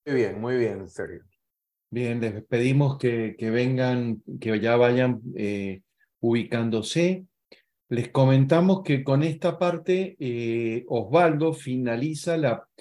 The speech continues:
Speaker 2: la primer parte de la jornada de hoy. Que esta ley es una, la ley que los regula a ustedes y Osvaldo la tienen que conocer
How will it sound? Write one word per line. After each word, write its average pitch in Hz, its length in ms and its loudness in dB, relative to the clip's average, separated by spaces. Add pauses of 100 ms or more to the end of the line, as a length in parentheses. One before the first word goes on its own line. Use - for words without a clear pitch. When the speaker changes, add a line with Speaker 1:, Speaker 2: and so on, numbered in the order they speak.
(420)
Speaker 2:
la 110 340 -4
primer 139 460 0
parte 165 440 0
de 147 540 -2
la 120 180 -6
jornada 123 640 0
de 127 140 4
hoy. 90 300 -4 (1040)
Que 117 120 -6
esta 131 260 0
ley 180 560 4
es 127 240 -6
una, 127 540 0
la 107 160 -4
ley 127 220 0
que 131 120 -4
los 107 160 -4
regula 123 320 2
a 127 40 4
ustedes 185 500 2
y 123 160 -2
Osvaldo 165 480 2
la 139 160 0
tienen 156 280 -2
que 143 140 -4
conocer 160 680 0